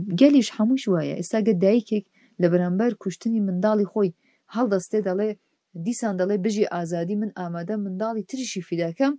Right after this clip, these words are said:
هەموو بەڵا باوکی ئەو منداڵەش لە گەل ئەو ژنە ڕادەوەستێ. ئێ، کوڕەکەشی لەگەڵ ڕادەوەستێ، کچەکەشی لەگەڵ ڕادەوەستێ، هەموو گەلی ئێران لەگەڵ ئەو دایکە ڕادەوەستێ. و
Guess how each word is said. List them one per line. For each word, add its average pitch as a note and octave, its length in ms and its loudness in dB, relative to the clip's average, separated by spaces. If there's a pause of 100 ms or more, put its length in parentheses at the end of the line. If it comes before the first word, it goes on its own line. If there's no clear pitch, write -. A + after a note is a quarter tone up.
(680)
هەموو D#3+ 480 -10
بەڵا D#3 320 -6
باوکی E3 380 -4
ئەو E3 120 -8
منداڵەش D#3+ 540 -6
لە G3 160 -4 (380)
گەل C#3 200 -6
ئەو C#3 160 -8
ژنە C3+ 220 -10
ڕادەوەستێ. B2+ 580 -10 (840)
ئێ، C#3 140 -4 (580)
کوڕەکەشی D3 520 -4
لەگەڵ F#3+ 300 -2
ڕادەوەستێ، F3+ 480 -4
کچەکەشی - 480 -6
لەگەڵ F#3 180 -4
ڕادەوەستێ، G3 420 -6
هەموو F3+ 460 2
گەلی D3+ 280 4
ئێران F#3 340 -2 (400)
لەگەڵ D3+ 300 2
ئەو F#3 140 2
دایکە E3 360 -2
ڕادەوەستێ. C#3 560 -4 (680)
و F3 80 4